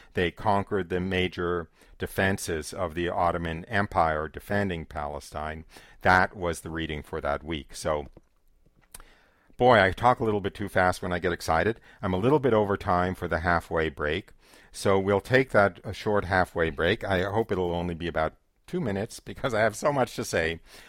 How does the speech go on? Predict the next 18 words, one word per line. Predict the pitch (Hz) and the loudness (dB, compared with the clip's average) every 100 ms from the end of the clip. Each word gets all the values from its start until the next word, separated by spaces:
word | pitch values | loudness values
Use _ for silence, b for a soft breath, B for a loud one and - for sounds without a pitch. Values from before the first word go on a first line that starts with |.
| B | B
But | 104 90 | -2 0
with | 95 | 4
that, | 113 117 | 4 4
let's | 107 90 - | 2 -4 -4
turn | 120 127 123 | -2 -2 0
to | |
our | 107 | -2
musical | 98 95 87 - | -2 -4 -8 -10
break. | 82 85 78 80 - b b | -6 -2 -2 -4 -12 b b
You're | 90 | -4
listening | 90 117 - 113 101 | 0 0 0 -2 -2
to | 90 92 80 | -4 -6 -6
Jesus, | 98 110 104 | -4 -4 -6
the | - | -10
Promised | - 90 90 80 | -4 -4 -4 -6
Messiah | 82 - 80 76 | -12 -6 -6 -6
of | |
Judaism | - 104 101 92 95 | -8 -8 -6 -4 -6